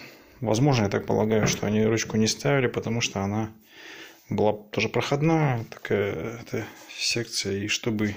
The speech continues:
эту ручку не задевать, не вырывать, наверное, не стали её ставить. Ну, тут тоже так же,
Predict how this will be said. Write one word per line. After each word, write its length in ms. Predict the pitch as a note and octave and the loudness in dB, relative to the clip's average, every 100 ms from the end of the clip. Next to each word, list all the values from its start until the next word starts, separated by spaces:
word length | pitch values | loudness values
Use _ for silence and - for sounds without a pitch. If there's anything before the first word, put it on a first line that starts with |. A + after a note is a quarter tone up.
| - | -6
эту 220 | A2 A2 | -6 -4
ручку 240 | A2 - | -4 0
не 160 | G#2+ G#2+ | 2 2
задевать, 600 | G2+ G2+ A#2 C#3+ D3 - _ _ - - - - - - | 0 0 0 0 -2 -6 _ _ -20 -20 -18 -20 -20 -6
не 120 | A2+ | 0
вырывать, 560 | G#2 G#2+ A2+ C3 C3+ - - - | 2 4 4 4 2 -4 -8 -10
наверное, 400 | - A2+ B2 B2+ | 0 2 4 6
не 140 | A#2+ A#2 | 6 4
стали 480 | - B2+ B2+ B2+ A2+ - | 2 4 6 4 2 -4
её 340 | A#2 A#2 B2+ A#2+ - - _ _ - - - - - - - | -2 2 2 0 -4 -20 _ _ -20 -20 -20 -20 -20 -20 -8
ставить. 680 | - - G#2+ G2 G2 - - - - - - | -6 0 0 0 -4 -8 -10 -18 -20 -14 -6
Ну, 140 | D3+ | -4
тут 260 | C3+ A2+ - | -4 -8 -4
тоже 260 | A#2+ G#2+ | -2 -2
так 240 | G#2+ G#2 G#2 | -4 -2 0
же, 180 | G#2 | -2